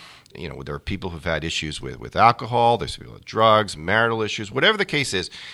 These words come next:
we naturally at times will, will deviate from what we should be doing.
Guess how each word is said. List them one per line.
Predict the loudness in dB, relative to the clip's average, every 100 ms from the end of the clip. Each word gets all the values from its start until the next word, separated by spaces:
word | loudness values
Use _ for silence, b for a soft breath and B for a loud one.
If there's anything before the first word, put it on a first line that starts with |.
| B
we | -8
naturally | -2 4 6 4 0 -2 0 0 0
at | -2 -4
times | -2 0 2 0 -4
will, | -4 -4
will | -6
deviate | -6 -2 0 4 4 4
from | 0 -8
what | -6 -8
we | -6
should | -4 -4 -8
be | -12
doing. | -10 -10 -10